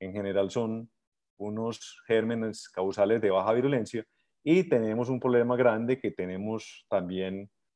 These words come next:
eh, prótesis con cultivos positivos no esperados.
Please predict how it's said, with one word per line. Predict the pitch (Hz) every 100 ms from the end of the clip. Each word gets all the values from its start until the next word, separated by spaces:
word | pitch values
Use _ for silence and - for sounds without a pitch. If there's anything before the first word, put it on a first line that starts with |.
| -
eh, | 113 110 110 - - -
prótesis | 127 117 117 131 135 123 - _ _
con | - 98 95
cultivos | - 90 101 107 110
positivos | 123 107 98 101 107 107
no | 95
esperados. | 87 - 92 76 - -